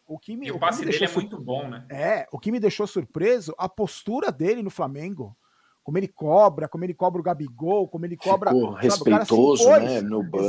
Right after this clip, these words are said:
Speaker 3: banco,
Speaker 1: ele se
Speaker 3: né?
Speaker 1: impôs.
Speaker 3: É.
Speaker 1: Antes ele era aquele deslumbradinho lá, modelinho,
Speaker 3: Mimadão,
Speaker 1: é,
Speaker 3: né?
Speaker 1: é.
Speaker 3: É.
Speaker 1: E agora
Speaker 2: Vai
Speaker 1: não,
Speaker 2: pro
Speaker 1: ele
Speaker 2: banco
Speaker 1: mudou a
Speaker 2: e não dá
Speaker 1: postura
Speaker 2: chilique,
Speaker 1: dele.
Speaker 2: entra no segundo
Speaker 1: É.
Speaker 2: tempo pra ajudar.
Speaker 1: É isso, exatamente. Foi importante na conquista da Libertadores. O cara mudou a posição dele, ele achou a posição.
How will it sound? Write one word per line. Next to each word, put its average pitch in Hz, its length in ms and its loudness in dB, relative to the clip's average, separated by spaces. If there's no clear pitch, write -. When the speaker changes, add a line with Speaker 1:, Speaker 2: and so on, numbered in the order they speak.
Speaker 3:
banco, 233 320 0
Speaker 1:
ele 214 100 -2
se 233 120 -4
Speaker 3:
né? 240 80 -6
Speaker 1:
impôs. 240 280 2
Speaker 3:
É. 110 220 -12
Speaker 1:
Antes 247 220 -4
ele 285 120 2
era 285 100 6
aquele 247 240 -4
deslumbradinho 180 920 -4
lá, 175 440 0
modelinho, 156 640 -4
Speaker 3:
Mimadão, 104 560 0
Speaker 1:
é, 92 100 -4
Speaker 3:
né? 101 260 -6
Speaker 1:
é. - 60 -20
Speaker 3:
É. - 40 -6
Speaker 1:
E 202 40 4
agora 214 280 2
Speaker 2:
Vai 269 80 2
Speaker 1:
não, 254 80 -2
Speaker 2:
pro 294 100 0
Speaker 1:
ele - 80 0
Speaker 2:
banco 175 160 0
Speaker 1:
mudou 226 40 4
a - 40 -2
Speaker 2:
e 175 40 -8
não - 100 -6
dá 175 100 2
Speaker 1:
postura 262 300 -6
Speaker 2:
chilique, 196 260 -6
Speaker 1:
dele. 165 140 -6
Speaker 2:
entra 180 140 -10
no 175 100 -12
segundo 160 320 -10
Speaker 1:
É. 208 60 -4
Speaker 2:
tempo 202 280 -4
pra 160 160 -4
ajudar. 151 760 -8
Speaker 1:
É 202 160 -2
isso, 240 380 -6
exatamente. 214 580 -10
Foi 180 120 -4
importante 190 480 -8
na 196 60 -4
conquista 185 360 -8
da 165 60 -4
Libertadores. 151 760 -4
O 147 40 -12
cara 214 180 -4
mudou 208 240 0
a 269 80 2
posição 233 440 -6
dele, 202 260 -4
ele 175 100 -2
achou 202 240 -6
a 214 60 -8
posição. 214 320 -8